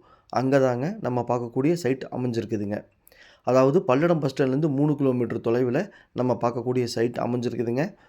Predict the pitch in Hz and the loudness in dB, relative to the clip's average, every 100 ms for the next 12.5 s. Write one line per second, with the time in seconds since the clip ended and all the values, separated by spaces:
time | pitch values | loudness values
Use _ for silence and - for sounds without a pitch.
0 | _ _ 131 135 123 156 143 143 143 208 | _ _ 4 6 6 4 4 2 0 -4
1 | 208 _ 131 117 107 104 - _ _ _ | -8 _ 4 4 4 -2 -8 _ _ _
2 | _ _ - 113 107 156 - _ _ 107 | _ _ 0 0 0 -4 -8 _ _ -2
3 | 110 107 110 165 139 123 117 120 107 110 | 0 2 0 -4 -2 -2 0 -2 -2 -2
4 | 107 104 113 185 - _ _ _ _ _ | -4 -4 -6 -6 -12 _ _ _ _ _
5 | _ _ _ _ _ _ _ 330 131 131 | _ _ _ _ _ _ _ -2 2 2
6 | 151 196 - - 107 104 - 120 117 113 | 2 -4 -6 -2 -2 -2 -2 0 2 2
7 | 113 113 107 139 170 110 104 104 110 107 | 0 -2 0 -4 -2 -4 -2 -2 -4 -6
8 | 95 107 123 190 - _ _ _ _ _ | -6 -6 -6 -8 -12 _ _ _ _ _
9 | _ _ 139 127 131 143 170 196 - 127 | _ _ 2 4 4 4 2 0 0 0
10 | 123 127 127 104 101 104 101 - _ _ | 2 0 0 -2 -2 -4 -4 -8 _ _
11 | _ _ 113 127 151 165 151 147 135 117 | _ _ 0 2 4 4 2 2 -2 -2
12 | 104 110 113 180 | -4 -4 -4 -6